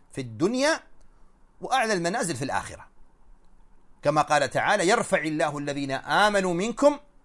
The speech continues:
والذين أوتوا العلم درجات"، ويحصل على أعلى المنازل في الآخرة،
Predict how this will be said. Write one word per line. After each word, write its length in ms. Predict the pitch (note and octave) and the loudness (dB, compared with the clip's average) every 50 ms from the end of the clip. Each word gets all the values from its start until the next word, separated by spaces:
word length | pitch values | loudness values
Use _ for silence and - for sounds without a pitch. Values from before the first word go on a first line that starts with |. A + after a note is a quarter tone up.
| _ _ _ _ | _ _ _ _
والذين 400 | - C3+ C#3+ C#3+ C#3+ D3+ D#3+ D3 | -6 -4 -4 -2 -2 -2 -2 -2
أوتوا 280 | C3+ C3+ D3 - - C3+ | -2 -4 -6 -6 -6 -6
العلم 420 | A#2 A2 C#3 C#3 B2+ C3 C#3 D3+ - - - - _ _ _ - - - - - - - - - | -6 -6 -6 -4 -2 -4 -4 -4 -6 -12 -20 -20 _ _ _ -20 -20 -20 -20 -20 -20 -20 -14 -2
درجات"، 640 | A#2 C#3+ C3+ B2+ B2+ A#2 A#2+ E3 D#3 - - - - - - - - _ - - _ _ _ - - - - - _ _ _ _ - - - - _ _ _ - | 2 2 4 4 2 0 -2 -4 -6 -6 -10 -16 -20 -20 -20 -20 -20 _ -20 -20 _ _ _ -20 -20 -20 -20 -20 _ _ _ _ -20 -20 -20 -20 _ _ _ -2
ويحصل 400 | C3 D3+ G3+ F3+ - - G3+ - | 2 4 4 4 4 0 0 0
على 180 | C#3 E3+ F3+ F#3 | 2 2 2 2
أعلى 200 | B3 B3 B3 A#3+ | 2 2 2 2
المنازل 640 | A3+ G3 F#3 F#3 F#3+ G#3+ A3+ F#3+ G#3 B3 C4+ E4 F#4 - _ _ _ _ _ _ _ _ | 2 2 0 2 2 4 4 2 2 0 0 -2 -4 -6 _ _ _ _ _ _ _ _
في 80 | - C4 | -8 -4
الآخرة، 420 | - - E4+ G#3 - E3 - - | 0 2 2 2 2 0 -4 -6